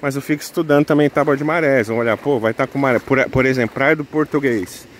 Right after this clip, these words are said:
É legal ir com maré seca, porque você consegue praticamente ir pela água assim, cortar aqui. Ou caso contrário, lá no Português você tem que ir andando por cima de pedras assim, sabe?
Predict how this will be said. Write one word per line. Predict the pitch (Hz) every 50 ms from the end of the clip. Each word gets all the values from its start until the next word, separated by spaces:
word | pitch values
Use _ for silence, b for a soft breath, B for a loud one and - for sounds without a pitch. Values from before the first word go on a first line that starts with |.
| B B B B B B B B
É | 117 110
legal | 123 135 135 135 131 127 135 147 143 139
ir | 147 143
com | - 165 156
maré | 156 160 156 160 165
seca, | 175 - - - 175 170 156 - - 104 90 - -
porque | 107 107 104 - - 110 107 113 - B B B B B B
você | 113 117 - 147 135
consegue | - 156 147 - - 151 143 143
praticamente | - - 151 156 - - - - 180 156 156 160 165 160 -
ir | 151
pela | - - 135 139 143
água | 139 131 127 135 139 139 131 131 131
assim, | 139 - - - 131 151 180
cortar | - - 156 143 135 123 - 156 143
aqui. | 147 - - - 147 175 196 208 - B B B B B B
Ou | B 131 143 160 170
caso | - - 165 160 151 -
contrário, | - 151 143 139 - 165 185 185 156 139
lá | 139
no | 147 151
Português | - 151 143 143 135 160 170 -
você | -
tem | 147 - 156
que | - 190
ir |
andando | 180 170 170 180 180
por | - - 160
cima | - 185 170 170
de | 165 170
pedras | - - 180 180 185 175 143 135 113 113
assim, | 110 - - 110 101 95
sabe? | - - 120 127 143 156